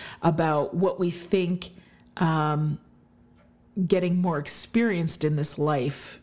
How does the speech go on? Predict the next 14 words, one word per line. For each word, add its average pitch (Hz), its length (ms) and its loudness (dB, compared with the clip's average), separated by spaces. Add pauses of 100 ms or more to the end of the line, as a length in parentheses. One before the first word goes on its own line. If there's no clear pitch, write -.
is 156 240 2
all 143 240 0
about. - 640 -4 (800)
And 170 420 2
that's 233 240 2
a 240 60 4
really 175 260 2
important 156 500 0
thing 147 240 0
to 147 120 -2
think 135 240 -2
about. - 340 -6
So, 147 360 2 (580)
um, 180 440 2